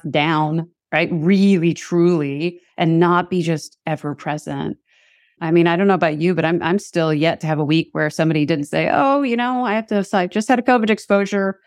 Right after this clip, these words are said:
It's still all the time. So what are the seven stress bus-, busters? Number one, top of the list, exercise. Now, what I was reading,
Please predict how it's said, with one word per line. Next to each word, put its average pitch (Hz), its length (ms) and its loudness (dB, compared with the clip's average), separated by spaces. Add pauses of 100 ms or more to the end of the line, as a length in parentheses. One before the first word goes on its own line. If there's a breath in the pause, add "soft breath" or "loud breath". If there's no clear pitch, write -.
(240)
It's 190 180 -4
still 202 460 2
all 170 180 2
the 170 100 -6
time. 139 560 -8 (840)
So 170 500 -2 (1080)
what 277 260 4
are 208 300 4
the 214 160 -2
seven 180 320 0
stress 165 320 -4
bus-, - 320 -8
busters? - 720 -6 (260)
Number 302 420 2
one, 202 520 4
top 190 320 -2
of 202 60 -4
the 208 80 -2
list, 170 440 -2 (160)
exercise. - 1120 -6 (360)
Now, 196 480 2 (1200)
what 196 200 0
I 240 360 2
was 247 260 0
reading, 147 500 0